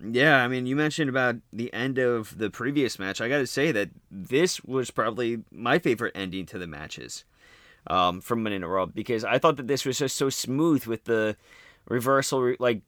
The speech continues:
Asuka went for the back elbow, and then Rhea ducked under it, and then it just went into counter, counter, counter into the Riptide. And it just flowed so well for me, I thought.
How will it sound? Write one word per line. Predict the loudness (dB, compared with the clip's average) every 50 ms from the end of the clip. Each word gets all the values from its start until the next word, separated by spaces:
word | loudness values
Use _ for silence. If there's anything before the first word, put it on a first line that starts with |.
| -12 -2
Asuka | 2 2 4 4 2 2 2
went | 4 2 2 2
for | 0 -2
the | -2 0
back | 4 4 6 6 4 4
elbow, | 4 4 6 6 6 6 6 6 4 2 -2 _ _ _ -20 _ _ _
and | -2 0 2 6
then | 8 8 8 8 6 4 2 0 -2 -4 _ _ _ -16 -8 -2
Rhea | 0 2 4 6 8 8 8 8 6 4 0 -8 _ _
ducked | 6 6 6 6 6
under | 4 4 4 2 2 4
it, | 2 2 2 -2
and | -4 0 2
then | 4 4 4 2 0 -2 -6 -8 _ _ _ -20 -8
it | -4 -2 0
just | 2 0 2 2
went | 0 0 0 0
into | -2 -2 -2 0 0 0
counter, | 0 0 0 -2 -2 -2 -4
counter, | -6 -4 -4 -4 -4 -4 -6
counter | -4 -2 -2 -2 0 0 -2 -2
into | -4 -6 -8 -6 -4 -2
the | 0
Riptide. | 2 2 2 0 -2 -10 -8 -8 -10 -12 _ _ _ _ _ _ _ _ _ _ _ _ _
And | 2 2 4
it | 4
just | 4 4 4 2 2 -4
flowed | 0 2 4 4 4 2 0
so | -4 -6 -2 0 0 0
well | 0 2 0 0 0
for | -2 -6 -12 -12
me, | -12 -12 -12
I | -12 -14
thought. | -16 -18 -20 -20 -20